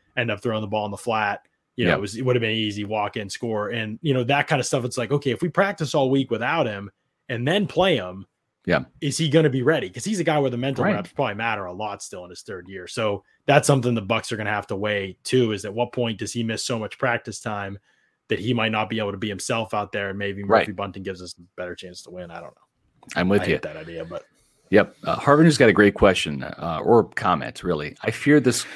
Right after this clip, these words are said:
Speaker 2: current covid infection tsunami in the N F L is going to totally knock out a team or two. Hopefully Tampa, but won't be one of those teams." You know, Bruce Arians said something really interesting today. And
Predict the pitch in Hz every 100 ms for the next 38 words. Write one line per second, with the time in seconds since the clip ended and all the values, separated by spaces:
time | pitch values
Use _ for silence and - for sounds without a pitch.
0 | - - 135 127 - 120 113 101 98 101
1 | - 104 95 95 90 92 92 90 90 90
2 | 90 98 92 92 - 92 87 - 107 101
3 | 92 95 98 98 87 85 - 104 95 87
4 | - 90 82 98 - 95 - 92 92 82
5 | - - - 104 98 85 90 85 85 -
6 | 87 80 - 95 98 147 143 127 135 101
7 | 107 95 98 85 92 110 139 120 104 -
8 | 107 - 85 - - 65 55 _ _ _
9 | _ _ - 90 87 85 85